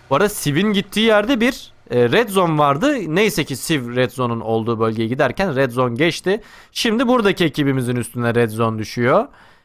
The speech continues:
Yaklaşık beş oyuncumuz, dört oyuncumuz Red Zone'un etkisinde kalacaklar burada.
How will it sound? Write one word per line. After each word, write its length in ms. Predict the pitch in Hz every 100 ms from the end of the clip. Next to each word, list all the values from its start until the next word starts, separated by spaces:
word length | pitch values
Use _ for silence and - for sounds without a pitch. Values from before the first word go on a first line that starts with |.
| _
Yaklaşık 520 | 160 202 220 208 240
beş 260 | 160 226 233
oyuncumuz, 540 | 196 160 139 185 247 131
dört 260 | 175 226 185
oyuncumuz 480 | 165 147 208 185
Red 160 | 156 147
Zone'un 260 | 139 180 202
etkisinde 540 | 170 - 143 156 208
kalacaklar 720 | 185 139 117 113 120 110 104
burada. 420 | 110 104 143 220